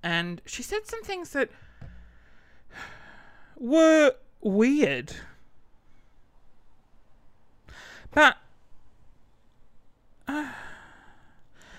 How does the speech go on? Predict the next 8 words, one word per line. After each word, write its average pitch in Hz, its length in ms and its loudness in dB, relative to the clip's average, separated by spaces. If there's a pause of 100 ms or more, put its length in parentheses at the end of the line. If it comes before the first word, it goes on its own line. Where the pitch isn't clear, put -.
(180)
I - 40 -18
don't 440 180 -12 (100)
know. 381 460 -4
I 220 160 -14
don't, 302 360 -2 (1160)
like, 285 200 -12
to - 120 -4
me, 330 640 0